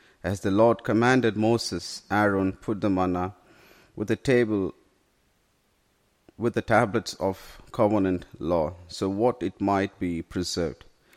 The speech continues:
The Israelites are manna, ate manna for forty years until they came to a land that was settled. They ate manna until they reached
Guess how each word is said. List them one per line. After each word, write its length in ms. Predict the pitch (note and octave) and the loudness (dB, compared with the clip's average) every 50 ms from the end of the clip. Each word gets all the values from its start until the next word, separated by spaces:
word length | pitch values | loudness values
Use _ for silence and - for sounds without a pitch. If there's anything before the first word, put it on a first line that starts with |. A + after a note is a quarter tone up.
| _ - _ _ _ | _ -20 _ _ _
The 160 | - A2+ - - A#2+ | -2 -2 -2 0 -2
Israelites 1080 | C3+ C3+ - - D3+ D3+ C#3+ C#3 C3 A#2+ A#2 A2 A2+ - _ _ _ _ - - - - _ _ _ - | -2 -2 -2 -2 0 0 2 2 2 4 2 2 0 -4 _ _ _ _ -20 -20 -20 -20 _ _ _ -2
are 260 | F2 G2+ G2 F#2+ F#2 | 0 2 2 2 2
manna, 540 | F#2 F#2 G2+ G2+ G#2 G#2+ G#2+ A2+ A#2+ A#2+ A#2 _ _ _ _ _ _ _ _ _ _ _ _ _ - | 2 2 2 4 4 4 2 2 0 -4 -8 _ _ _ _ _ _ _ _ _ _ _ _ _ 2
ate 240 | A#2 B2 B2 - - | 2 2 2 2 2
manna 320 | A2+ A2+ A2+ A2+ A#2+ A#2+ | 4 4 6 6 4 4
for 440 | A#2+ - - G2+ F#2+ F2+ F2+ G2 G2 - - - - - | 4 4 4 4 6 4 2 0 -4 -12 -20 -20 -20 -6
forty 340 | - - A2+ A2+ - - A#2 | 4 6 6 8 8 6 4
years 380 | G2+ G2 F#2+ F2 E2 E2 - - | 4 4 4 2 2 0 -2 -2
until 340 | - E2+ G2 F2+ A2+ G#2+ | 0 0 0 0 0 0
they 160 | G#2 F#2 F#2+ F2+ | 0 0 -2 -2
came 300 | - - G#2 G#2 A2+ A2 | 2 2 2 4 2 2
to 200 | - - G#2 G2 | 0 0 0 2
a 100 | F#2 F#2 F#2 | 2 2 2
land 260 | F2+ F#2 F#2+ G#2 G#2 | 2 4 2 2 2
that 160 | G2 F2+ E2 | 0 0 0
was 180 | F2+ F2 E2+ - | 0 0 0 0
settled. 560 | - - - F2+ D#2+ - D#2 B1 - - - - _ _ _ _ _ - | -2 -4 -2 -2 -2 -2 -4 -6 -8 -10 -16 -20 _ _ _ _ _ -10
They 180 | - D#2+ - | -4 -4 -2
ate 300 | - - G#2+ A2+ A2 - | 2 4 4 4 4 4
manna 420 | G2+ G2+ G2+ G#2+ G#2+ G#2+ G2+ F#2 D#2 | 2 2 4 4 4 4 2 2 2
until 340 | F2 G2 G2+ - A2 G#2 G2 | 2 0 0 0 0 -2 0
they 140 | F#2 G2+ F#2+ | 0 0 0
reached 480 | F2+ G2 G#2+ A2 G#2+ G#2 - - - | 0 2 2 0 0 0 -4 -8 -12